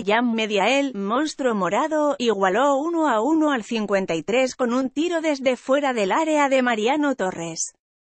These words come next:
Tras consumar su clasificación con victoria global de seis a uno, el América se enfrentará en cuartos de final al Tauro de Panamá.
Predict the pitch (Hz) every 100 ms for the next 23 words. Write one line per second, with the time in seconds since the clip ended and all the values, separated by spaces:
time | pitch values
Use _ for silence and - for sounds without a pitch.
0 | _ _ _ _ 262 247 226 247 226 214
1 | 185 262 - 311 254 240 220 220 226 208
2 | 190 262 320 302 277 240 214 - 254 294
3 | 294 247 240 214 254 320 277 254 254 330
4 | 311 247 202 247 240 233 - 233 220 202
5 | 269 320 294 269 - 233 208 214 208 202
6 | 220 320 302 233 - 214 285 359 330 302
7 | 294 240 226 302 269 247 240 277 311 311
8 | 320 311 285 262 208 170 147